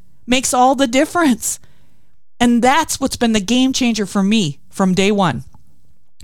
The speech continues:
Jesus allowed me to deal with it, to learn how to deal with it in a healthy way. And because he did, I had the courage to deal with the pain and all the stuff that happened to me. I didn't stay stuck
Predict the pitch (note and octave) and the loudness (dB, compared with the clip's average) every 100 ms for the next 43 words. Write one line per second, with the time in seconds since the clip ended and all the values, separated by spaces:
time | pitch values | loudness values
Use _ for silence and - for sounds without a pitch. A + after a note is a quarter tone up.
0 | F3+ A3+ C4 C4 A#3+ G#3 G#3 A3+ A3+ G3 | -6 -2 0 -2 0 2 4 4 2 2
1 | E3+ G3 A3+ G#3 - - - - - - | 2 2 2 0 -2 -8 -12 -20 -6 0
2 | F#3 G3+ A3+ G#3 - A3+ C4+ D4 - G#3+ | 2 4 2 0 2 4 4 2 0 0
3 | A3+ G3 F3 F#3+ E3 F3+ F3+ F3+ F3+ G3 | 2 2 2 0 0 0 2 2 2 0
4 | F3+ F3 C#3 D3 - - - G3 A3 B3+ | 0 0 0 -6 -16 -18 -2 0 2 2
5 | G#3 F3 F#3 G#3 D#4 E4 - - - - | 2 0 2 2 2 -4 -14 -20 -20 -6
6 | - G#3 A3 G3+ F3+ F3+ - G#3+ A3 C4+ | 2 2 4 2 0 -6 -4 -2 0 0
7 | C#4+ - - E3+ E3 F#3+ A3 A3+ - - | -2 -4 -2 -2 0 2 2 0 -4 -4
8 | - F3+ E3+ F3+ E3+ E3 - - - C#4 | -2 0 0 -2 -4 -6 -12 -4 -2 0
9 | C#4 B3 A3 A3 G#3 A3 F#3 G3 A3 G3+ | 0 -2 0 0 0 -2 2 0 0 -2
10 | G#3+ F#3+ D3+ - - - - - - - | 0 0 -2 -6 -16 -20 -20 -20 -20 -20
11 | - - A#3+ D#4 D#4+ - C#4 C4 - - | -20 -2 2 2 2 0 0 2 0 -4
12 | - D#4+ - - | 2 2 2 -6